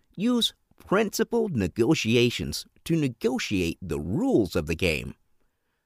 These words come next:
There are three common types of dirty tricks. Intentional deceit,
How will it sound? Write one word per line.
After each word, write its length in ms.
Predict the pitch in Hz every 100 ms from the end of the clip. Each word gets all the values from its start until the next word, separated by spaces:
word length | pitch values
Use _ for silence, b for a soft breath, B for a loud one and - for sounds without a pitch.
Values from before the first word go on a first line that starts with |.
| _ _
There 180 | 151 156 -
are 160 | 135
three 440 | 110 - 202 285 269
common 500 | - - 277 147 98
types 540 | - 240 80 - - -
of 260 | 71 82
dirty 360 | - 143 180 202
tricks. 600 | - 123 151 - - - _ _ _ _ _ _ _ _ _ -
Intentional 840 | 101 92 - 120 160 160 113 85
deceit, 520 | 85 80 - 73 -